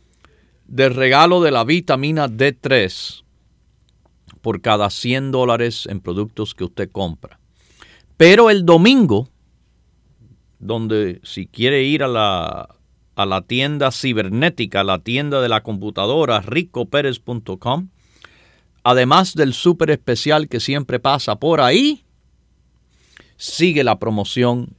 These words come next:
de la vitamina D tres, ¿ok? Bueno, eh, recuerden que también tenemos, mis queridísimos, tenemos andando, eh,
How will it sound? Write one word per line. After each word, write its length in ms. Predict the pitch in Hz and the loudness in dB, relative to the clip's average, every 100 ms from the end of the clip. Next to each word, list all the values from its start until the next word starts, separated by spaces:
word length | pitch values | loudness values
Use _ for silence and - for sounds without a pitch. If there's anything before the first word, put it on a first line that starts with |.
| - | -6
de 160 | 92 | -4
la 140 | 82 82 | -2 -2
vitamina 560 | 104 95 92 95 92 | -4 -2 -2 -2 -4
D 160 | 85 82 | -4 -8
tres, 480 | - - - - - _ | -10 -18 -18 -20 -20 _
¿ok? 220 | - 107 175 - _ _ _ _ - - - _ | -16 -12 -12 -12 _ _ _ _ -20 -20 -20 _
Bueno, 380 | - 151 220 226 | 2 4 4 4
eh, 460 | 139 123 113 104 92 - _ | 4 4 4 0 -8 -16 _
recuerden 640 | 113 123 113 139 151 175 | -2 0 2 2 2 0
que 120 | 175 170 | 2 2
también 560 | 135 127 139 170 190 _ _ _ _ - - _ _ _ _ _ _ - _ _ _ _ | 2 2 0 0 -6 _ _ _ _ -20 -20 _ _ _ _ _ _ -20 _ _ _ _
tenemos, 600 | 131 147 233 202 185 - | -4 -2 0 -2 -4 -8
mis 200 | 123 123 | -8 -6
queridísimos, 800 | 143 123 127 180 - 131 117 107 | -6 -4 -4 -6 -6 -8 -8 -8
tenemos 920 | - 123 151 247 196 202 - - - _ _ _ _ _ _ _ _ - _ _ _ - | -4 -2 -2 -2 -4 -4 -8 -12 -20 _ _ _ _ _ _ _ _ -20 _ _ _ -6
andando, 800 | 139 143 160 240 202 131 160 - _ _ _ _ _ - - _ _ _ _ _ _ _ _ _ _ _ _ _ _ _ _ _ _ _ _ _ _ _ _ _ _ _ - _ | -4 2 4 4 2 -2 -4 -12 _ _ _ _ _ -20 -20 _ _ _ _ _ _ _ _ _ _ _ _ _ _ _ _ _ _ _ _ _ _ _ _ _ _ _ -20 _
eh, 800 | - 110 95 90 82 78 50 - | -4 -2 -2 -2 -6 -10 -14 -18